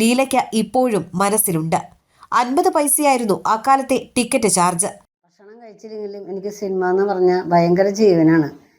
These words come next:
Speaker 2: എന്ത് വിഷമങ്ങളുണ്ടെങ്കിലും ഒരു സിനിമ കണ്ടു വന്നാൽ ആ വിഷമങ്ങളെല്ലാം തീരും. എന്നോടൊപ്പം തന്നെ എൻ്റെ ഭർത്താവും മക്കളും എൻ്റെ അമ്മയും എല്ലാവരും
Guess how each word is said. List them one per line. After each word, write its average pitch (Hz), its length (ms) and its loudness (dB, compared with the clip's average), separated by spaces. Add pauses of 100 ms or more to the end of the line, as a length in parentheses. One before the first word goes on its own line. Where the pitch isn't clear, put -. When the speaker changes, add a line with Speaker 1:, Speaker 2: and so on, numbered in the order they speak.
(180)
Speaker 2:
എന്ത് 190 300 4
വിഷമങ്ങളുണ്ടെങ്കിലും 214 920 6
ഒരു 185 180 -6
സിനിമ 196 220 4 (100)
കണ്ടു 196 240 6
വന്നാൽ 185 260 4 (100)
ആ 175 120 4
വിഷമങ്ങളെല്ലാം 175 880 4
തീരും. 160 260 0 (600)
എന്നോടൊപ്പം 175 560 4
തന്നെ 185 200 6
എൻ്റെ 185 180 6
ഭർത്താവും 180 540 4
മക്കളും 170 400 2 (300)
എൻ്റെ 165 240 6
അമ്മയും 175 320 6
എല്ലാവരും 175 520 4